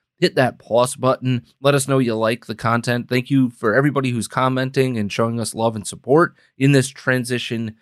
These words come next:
uh, period for the show. And of course, you can always listen via, um, podcast. And do not forget, this week we are, uh, debuting a brand new feature for all of the critical thinkers out there,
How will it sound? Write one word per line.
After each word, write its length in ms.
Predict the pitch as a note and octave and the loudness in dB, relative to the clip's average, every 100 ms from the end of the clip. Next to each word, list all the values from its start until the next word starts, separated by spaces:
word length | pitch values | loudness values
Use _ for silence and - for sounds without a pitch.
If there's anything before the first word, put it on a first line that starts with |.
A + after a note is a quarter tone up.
| _ _ | _ _
uh, 180 | F#2+ F#2 | -4 -2
period 640 | - - C#3+ C#3+ C#3+ C3+ | -2 0 2 2 -2 -4
for 200 | - B2 | -4 -2
the 120 | A2 G2+ | -2 -2
show. 440 | - D3+ G3 G3 _ _ _ | 2 4 4 2 _ _ _
And 120 | C3+ | 0
of 80 | C#3+ | 0
course, 240 | C#3 C#3+ C3+ | 2 0 0
you 40 | |
can 120 | B2+ | -2
always 220 | A2 A2 | 0 0
listen 260 | F#2+ - F#2 | -4 -10 -10
via, 420 | F2+ F#2 F2+ F#2 - _ | -10 -8 -6 -8 -12 _
um, 480 | F#2+ F2 E2 - G#2+ _ - - _ | -6 -6 -8 -12 -16 _ -20 -20 _
podcast. 600 | F#3 F#3 B2+ G#2 F3 - _ _ _ _ _ - | -2 0 -2 -4 -6 -14 _ _ _ _ _ 0
And 280 | F3 G#3 D#3 | 2 4 4
do 140 | F#3+ | 2
not 200 | G3+ G3 | 2 0
forget, 300 | - F3 F3+ | -2 -4 -4
this 180 | F3 - | -4 -6
week 220 | F3+ F3+ | -6 -4
we 140 | E3 | 0
are, 260 | D3+ D3+ C#3+ | 2 2 2
uh, 80 | C3+ | 0
debuting 500 | C#3 D3 C#3+ D3 D3 | 0 -2 -2 -2 -2
a 60 | |
brand 300 | G#2+ A#2 B2+ | -2 0 0
new 100 | C#3+ | 0
feature 320 | C3+ C#3+ C#3 C3+ | -4 -4 -4 -4
for 180 | B2 | -2
all 300 | - C#3 D3 | 2 2 2
of 120 | C3+ B2 | -2 -2
the 100 | C3 | -6
critical 500 | - E3 G3+ F3+ B2+ | -2 0 0 0 -2
thinkers 400 | C#3 A#2+ G#2+ G#2 | -4 -4 -4 -4
out 180 | G2 | -4
there, 260 | - G#2+ A#2 | -4 -6 -6